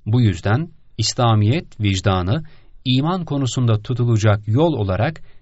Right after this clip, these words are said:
tek başına bırakmamıştır. İslamiyet aklı vicdanla beraber kullanmayı farz kılmış ve Müslümana Allah'a iman ederken aklını kullanmayı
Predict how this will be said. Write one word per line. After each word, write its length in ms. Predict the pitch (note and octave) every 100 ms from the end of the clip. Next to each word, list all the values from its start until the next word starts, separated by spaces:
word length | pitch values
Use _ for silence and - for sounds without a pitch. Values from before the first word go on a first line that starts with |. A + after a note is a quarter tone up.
| - -
tek 260 | G3 -
başına 440 | A#2 G#2+ A2+ D#3+ C#3
bırakmamıştır. 720 | B2+ G#2 - D#2 - - - - _ _ _ -
İslamiyet 680 | A2+ - D3+ D3+ E3+ F#3+ - - - - -
aklı 500 | B2 B2 - F3+ D#3+
vicdanla 580 | C3+ C#3+ C#3 F3+ F3 B2
beraber 460 | A#2 B2+ B2+ C#3+ E3
kullanmayı 720 | D#3+ B2+ A#2 A2 G2 F#2 E2+
farz 400 | - B2 D3+ D#3+
kılmış 480 | - C3+ C#3 D#3 - - - - -
ve 160 | A2
Müslümana 720 | F2+ G2+ G#2+ A2 G2+ F#2 A2+ - - - - -
Allah'a 520 | G#2 G#2 A2 G#2+ A2 G#2
iman 380 | G2+ F#2+ A2 C#3+
ederken 600 | A#2+ A2+ G#2+ A2+ G#2+ A2+ - - - -
aklını 500 | A#2 - C3+ D3 D#3
kullanmayı 680 | - C3+ C3+ B2+ A#2+ G#2+ F2+